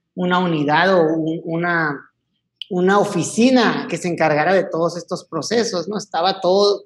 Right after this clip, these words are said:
todas las, las cosas que tenía que hacer el servicio profesional docente estaban desparramadas por todas las áreas, unas cosas recursos humanos, otras cosas planeación, y bueno, y en este, en esa ocasión me acuerdo que nos,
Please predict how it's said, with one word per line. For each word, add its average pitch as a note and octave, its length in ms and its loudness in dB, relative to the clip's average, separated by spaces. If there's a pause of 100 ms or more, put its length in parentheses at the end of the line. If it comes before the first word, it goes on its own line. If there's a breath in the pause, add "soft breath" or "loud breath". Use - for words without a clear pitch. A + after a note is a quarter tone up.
todas A#3 300 6
las, - 320 0 (440 soft breath)
las F3 260 2
cosas A3+ 280 4
que A3+ 100 2
tenía F#3+ 280 2
que A3 80 4
hacer A3+ 180 4
el A3 80 0
servicio F#3+ 380 2
profesional F3 480 -4
docente A#3+ 340 -2
estaban G3 380 -2
desparramadas E3+ 920 -4
por E3+ 200 -10
todas F#3 220 -2
las F3+ 240 -4
áreas, D#3+ 300 -4 (180)
unas A3 240 -2
cosas F#3+ 260 0
recursos - 440 -12
humanos, F#3+ 460 2
otras G3 320 -2
cosas E3 320 -6
planeación, F#3 840 -4 (360 soft breath)
y D#3 100 0
bueno, C#3+ 320 2 (420 soft breath)
y F3+ 120 4
en F3+ 80 4
este, G#3+ 440 4
en F#3+ 120 2
esa F#3 120 0
ocasión G3 380 0
me G3+ 80 2
acuerdo G3+ 300 -2
que F#3 100 -4
nos, E3 160 -8